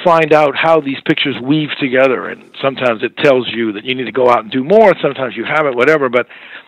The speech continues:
you know, you have to be able to see it and how it all comes together, and, and know that that's gonna be something that you, you can have confidence that you're gonna get it done,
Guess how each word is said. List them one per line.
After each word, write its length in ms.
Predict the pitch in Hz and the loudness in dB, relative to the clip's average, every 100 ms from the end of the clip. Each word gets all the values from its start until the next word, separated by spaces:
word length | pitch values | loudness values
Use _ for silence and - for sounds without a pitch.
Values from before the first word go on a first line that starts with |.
| _ _ - | _ _ -18
you 160 | - 180 | -2 2
know, 240 | 156 117 | 2 2
you 160 | 127 147 165 | 0 -2 0
have 160 | 214 | 0
to 80 | - | -2
be 120 | 156 | 2
able 140 | 160 147 | 2 2
to 80 | 135 - | -4 -6
see 100 | 190 165 | -2 0
it 220 | 120 _ _ _ _ _ _ _ - | 0 _ _ _ _ _ _ _ -12
and 120 | 131 | -6
how 180 | 135 139 | -2 2
it 60 | |
all 120 | 131 117 | 2 0
comes 240 | - 117 | -4 -6
together, 460 | 123 110 95 107 - | -8 -8 -8 -8 -8
and, 360 | - 104 101 - | -10 -12 -14 -8
and 220 | 123 127 | -8 0
know 420 | 135 135 127 127 - | 4 6 4 2 -6
that 200 | 131 120 | -6 -4
that's 200 | - 127 - | -2 -2 -2
gonna 200 | 147 120 | -4 -2
be 140 | 123 - | -4 -4
something 320 | 131 131 127 | -4 -4 -6
that 140 | 113 | -6
you, 340 | 113 117 110 107 _ _ _ _ | -6 -6 -6 -10 _ _ _ _
you 80 | - | -8
can 120 | 135 | 0
have 120 | 151 - | 0 2
confidence 480 | 165 151 131 113 - | 0 2 2 0 -2
that 140 | 117 | -6
you're 120 | 123 120 | -4 -2
gonna 180 | 117 | -2
get 180 | 98 95 | -4 -6
it 120 | 92 - | -6 -6
done, 240 | 170 180 | -8 -8